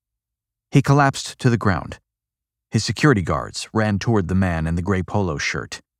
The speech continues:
who held a homemade gun, two sixteen-inch metal pipes strapped together with black duct tape. The man made no effort to flee.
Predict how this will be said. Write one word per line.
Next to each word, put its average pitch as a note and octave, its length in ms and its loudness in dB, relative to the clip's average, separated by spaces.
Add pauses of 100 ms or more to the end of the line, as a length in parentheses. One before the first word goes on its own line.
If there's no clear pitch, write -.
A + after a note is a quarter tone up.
(220)
who G#2+ 100 2
held G#2+ 240 2
a F#2+ 100 0
homemade G2+ 460 2
gun, D#2 400 -4 (560)
two B2 180 4
sixteen-inch G2 720 0
metal F#2 240 -2
pipes - 540 -6
strapped - 500 -2
together F2+ 580 -4
with - 200 -10
black F2 320 -2
duct - 360 0
tape. - 300 -6 (1000)
The G2+ 80 2
man G2 360 4
made F#2+ 300 0
no A2+ 160 6
effort - 320 -2 (140)
to G#2+ 60 0
flee. - 440 -6